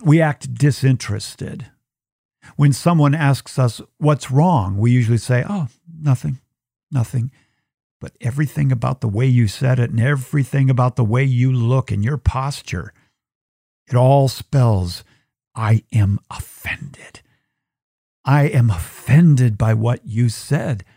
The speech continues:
or what you did." Another reaction is to go to someone you know and tell them how badly you've been offended. Not only is this unscriptural, but it spreads the poison. And people will usually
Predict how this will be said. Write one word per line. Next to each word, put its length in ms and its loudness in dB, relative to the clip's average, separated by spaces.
or 100 0
what 260 0
you 160 2
did." 400 0
Another 380 2
reaction 560 -2
is 140 2
to 100 -4
go 160 0
to 80 -4
someone 420 2
you 80 4
know 300 2
and 120 2
tell 220 0
them 240 0
how 200 -2
badly 760 -4
you've 320 -2
been 180 -4
offended. 600 -8
Not 280 -2
only 260 0
is 180 -4
this 260 -2
unscriptural, 840 -6
but 140 2
it 100 0
spreads 720 0
the 160 -2
poison. 720 0
And 100 -8
people 300 0
will 240 4
usually 440 4